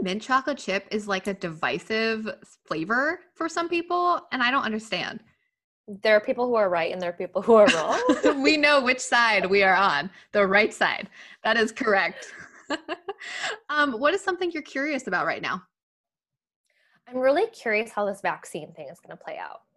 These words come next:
Speaker 1: Aren't we all?
Speaker 2: Mm-hmm.
Speaker 1: Curious to see what the next couple of months look like.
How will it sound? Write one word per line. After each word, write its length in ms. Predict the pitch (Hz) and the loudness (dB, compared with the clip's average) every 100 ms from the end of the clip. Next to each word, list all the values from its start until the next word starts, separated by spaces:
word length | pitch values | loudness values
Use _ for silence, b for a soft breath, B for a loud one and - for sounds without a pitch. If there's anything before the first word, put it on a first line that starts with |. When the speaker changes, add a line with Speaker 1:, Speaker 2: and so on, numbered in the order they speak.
| _ _ - | _ _ -20
Speaker 1:
Aren't 280 | 170 240 - | -16 -14 -14
we 160 | 190 160 | -14 -12
all? 360 | 156 156 156 _ _ _ _ _ _ - | -14 -14 -18 _ _ _ _ _ _ -14
Speaker 2:
Mm-hmm. 340 | 185 185 175 175 _ _ _ _ _ _ | -12 -12 -14 -18 _ _ _ _ _ _
Speaker 1:
Curious 320 | - 233 226 | -12 -10 -10
to 60 | 196 | -12
see 180 | - 180 | -10 -10
what 100 | 147 | -10
the 60 | |
next 220 | 165 151 | -14 -14
couple 180 | - 147 | -16 -16
of 60 | 156 | -16
months 220 | 120 - | -16 -18
look 140 | - | -18
like. 220 | - 208 | -18 -18